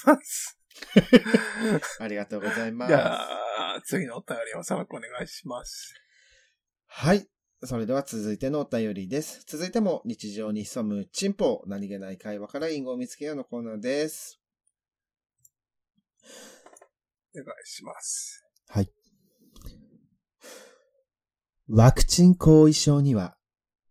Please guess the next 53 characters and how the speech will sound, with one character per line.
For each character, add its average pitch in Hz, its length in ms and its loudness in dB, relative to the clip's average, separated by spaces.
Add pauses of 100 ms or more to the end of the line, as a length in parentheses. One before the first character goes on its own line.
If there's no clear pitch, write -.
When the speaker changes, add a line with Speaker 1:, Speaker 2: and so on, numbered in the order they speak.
(140)
Speaker 2:
チ 254 280 10
ン 180 120 12
コ - 360 0 (260)
が 208 160 10 (100)
隠 139 160 8
さ - 180 6
れ 107 80 6
て - 120 0
い 95 120 2
る。 101 180 -2 (680)
お 160 100 12
後 165 180 12
が 151 80 12
よ 165 100 12
ろ 220 80 8
し 247 200 6
い - 20 10
よ 226 140 12
う 214 40 10
で。 214 240 10
Speaker 1:
<laughs> - 60 -20 (1900)
あ 269 120 4
り 139 80 -2
が 127 100 2
と 127 160 -4
う 120 80 -8
ご 123 60 -14
ざ 127 160 -6
い 120 80 -10
ま 120 180 -8 (100)
す。 - 280 -20 (1080)
Speaker 2:
こ 165 100 10
れ 226 120 12
は 254 180 12
マ 175 140 12
ジ。 - 120 8
Speaker 1:
こ 427 80 4
れ 480 60 6 (160)
は、 - 100 0
Speaker 2:
こ 185 140 12
れ 190 80 12
は 190 100 12
マ 170 120 12
ジ。 147 40 12
Speaker 1:
ち 143 40 12
ゃ 143 60 12
ん 131 40 4
と 127 80 4
入 160 220 0
っ 110 40 -12
て - 160 -14
る 107 140 -14
ね。 110 60 -10